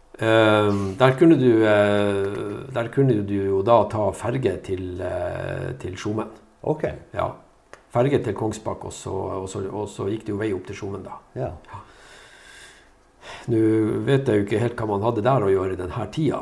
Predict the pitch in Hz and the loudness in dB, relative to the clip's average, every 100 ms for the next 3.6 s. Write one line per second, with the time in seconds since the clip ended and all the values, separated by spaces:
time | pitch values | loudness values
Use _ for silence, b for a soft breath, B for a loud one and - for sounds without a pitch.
0 | 131 131 - 110 113 110 104 98 98 95 | 0 0 0 -4 0 2 2 2 2 2
1 | 143 147 85 87 - 113 104 110 107 101 | 0 2 -4 -4 -6 -6 -4 -4 -2 0
2 | 98 95 82 117 101 95 95 101 98 - | 0 -2 -4 -2 0 -2 0 -2 -2 -6
3 | 87 - 101 104 95 | -8 -4 -2 -2 -4